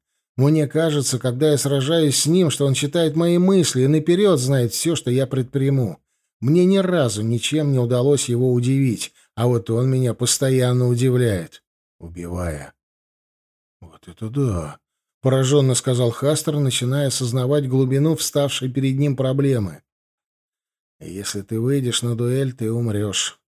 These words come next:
У тебя нет ни одного шанса из сотни. Он убьет тебя, даже если не выспится и придет пьяным. Меньше, чем за две минуты.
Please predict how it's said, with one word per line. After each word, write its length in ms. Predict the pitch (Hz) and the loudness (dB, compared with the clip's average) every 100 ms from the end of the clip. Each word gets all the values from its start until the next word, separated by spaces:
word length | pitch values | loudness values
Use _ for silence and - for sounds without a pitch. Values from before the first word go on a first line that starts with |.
| _ | _
У 80 | 98 | -8
тебя 280 | 123 139 151 | -4 0 2
нет 260 | 170 165 | 2 2
ни 80 | 170 | 0
одного 420 | 165 165 175 180 | 0 0 2 2
шанса 460 | 160 170 175 139 160 | 2 2 0 0 0
из 140 | 160 | 0
сотни. 420 | - 170 117 101 | 0 2 0 -2
Он 160 | 95 151 | -2 0
убьет 420 | 165 180 220 185 | 0 2 2 2
тебя, 280 | - 120 101 | 0 -2 0
даже 320 | 110 143 151 | 0 2 2
если 260 | 170 151 175 | 2 2 2
не 160 | 190 | 4
выспится 540 | 208 226 - - 98 127 | 4 4 2 -2 -4 -2
и 60 | |
придет 440 | 123 151 165 175 - | 0 0 0 -2 -2
пьяным. 560 | 156 160 123 87 73 - _ _ - | 0 2 2 -2 -8 -16 _ _ -2
Меньше, 420 | 135 196 185 113 | 2 2 2 -2
чем 220 | 95 120 | -4 -2
за 140 | 117 127 | 0 0
две 220 | 131 151 | 2 2
минуты. 560 | 147 147 127 - 80 | 2 2 0 -2 -10